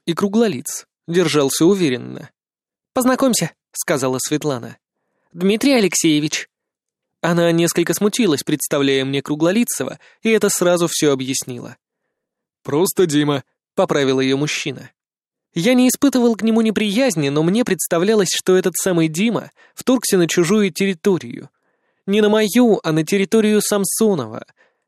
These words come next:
И это, наверное, отразилось на моем лице, потому что через пару минут, когда мы остались наедине со Светланой,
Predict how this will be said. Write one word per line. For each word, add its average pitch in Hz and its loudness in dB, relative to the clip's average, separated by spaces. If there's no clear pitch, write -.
И 151 0
это, 180 2
наверное, 135 0
отразилось 143 -2
на 143 -2
моем 143 0
лице, 156 -4
потому 240 2
что - -2
через 202 0
пару 202 2
минут, 214 2
когда 139 -2
мы 139 0
остались 143 -2
наедине 156 -2
со - -6
Светланой, 196 -4